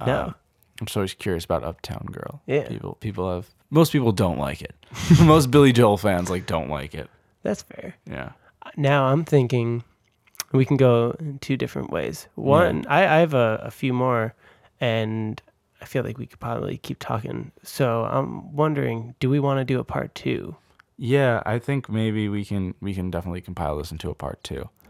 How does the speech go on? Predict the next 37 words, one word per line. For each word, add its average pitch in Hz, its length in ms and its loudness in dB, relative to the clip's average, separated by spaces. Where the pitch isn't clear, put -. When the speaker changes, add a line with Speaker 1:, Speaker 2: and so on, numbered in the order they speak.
Speaker 1:
Excellent. 120 260 -4
Speaker 2:
Because 101 140 0
there's 98 140 0
a 104 60 2
lot 104 200 6
more 104 160 -2
to 95 60 -6
talk 92 300 -2
about. 92 380 -4
And 95 500 -4
now 117 380 6
I'm 110 140 6
realizing 101 560 4
too 92 240 -2
about 85 380 0
certain 92 360 -2
albums 90 480 0
that 85 200 -2
I've, 82 300 -8
like, 80 360 -2
what 104 200 0
I 90 80 6
was 92 120 2
saying 87 220 -2
before 85 320 -2
about, 76 380 0
um, 85 340 -8
Wolf 104 240 -2
Parade, 76 340 -4
for 71 140 -8
example, 87 420 -8
where 123 100 0
Speaker 1:
Mm-hmm. 76 120 0
Speaker 2:
I've 78 100 -4
only 90 200 -2
listened 92 340 -6
to, 92 160 -6